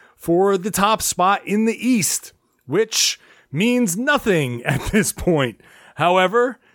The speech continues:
there they are at the top, tied with the Philadelphia seventy-sixers,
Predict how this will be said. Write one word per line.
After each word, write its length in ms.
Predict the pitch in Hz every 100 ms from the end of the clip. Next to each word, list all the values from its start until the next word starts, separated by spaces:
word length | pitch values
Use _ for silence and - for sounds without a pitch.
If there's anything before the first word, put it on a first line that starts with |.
| _ -
there 300 | 104 165 233
they 160 | 233
are 400 | 220 165 113 104 -
at 160 | 143 143
the 80 |
top, 480 | 131 160 208 220 _
tied 420 | - 139 190 214
with 340 | 165 185 208 -
the 120 | 139
Philadelphia 640 | - 190 190 190 185 175
seventy-sixers, 880 | 156 170 156 135 - - 196 202 -